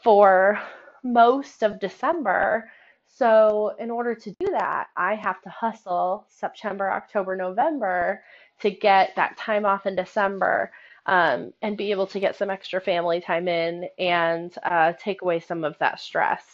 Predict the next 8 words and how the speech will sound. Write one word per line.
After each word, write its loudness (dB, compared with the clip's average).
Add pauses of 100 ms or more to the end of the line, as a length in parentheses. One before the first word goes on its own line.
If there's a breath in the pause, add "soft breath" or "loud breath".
(220)
and -14
take -6
a -6
couple -6
weeks -8
off. -8 (1000 soft breath)
So, 6 (400 loud breath)
um, -2